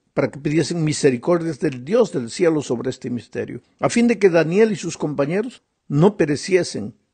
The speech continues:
con los otros sabios de Babilonia. Entonces el secreto fue revelado a Daniel en visión de noche.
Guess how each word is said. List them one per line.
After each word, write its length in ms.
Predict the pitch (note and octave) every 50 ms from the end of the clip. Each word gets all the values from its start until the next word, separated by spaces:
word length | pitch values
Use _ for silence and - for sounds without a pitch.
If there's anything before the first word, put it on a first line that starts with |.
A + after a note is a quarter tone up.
| _ _
con 200 | - D#3+ D3 C3+
los 180 | A#2+ B2 - -
otros 300 | C#3+ A#2 - A#2+ - -
sabios 340 | - A2+ A2 A2+ A2 G2 G2+
de 80 | A2+
Babilonia. 600 | G2 F#2+ F#2+ G#2+ G#2+ G2 G#2 A2 B2+ C3 B2 A#2 _ _ _ _ _ _ _ _ _ _ _ _ _ _ _
Entonces 600 | - D#3 D3 C#3 - A3 A3+ - - G3+ F#3 - F#3+
el 100 | D#3+ C#3
secreto 540 | - - C#3+ A#2 - D#3+ E3+ D#3+ E3 - -
fue 260 | - - D3+ D3+ C#3
revelado 680 | B2 A#2+ A#2+ A#2+ A#2 A2 A2 A2+ C3 C#3 C3+ B2+ B2
a 40 | A#2+
Daniel 400 | - B2 A#2 A2+ B2 B2+ C3+ C3
en 160 | A#2+ A2 G#2+
visión 480 | G#2 A#2 A2 - - - C3+ B2+ B2 A2+
de 100 | G#2+ G2+
noche. 640 | F#2+ F#2 G2 G#2 - - _ - - - - _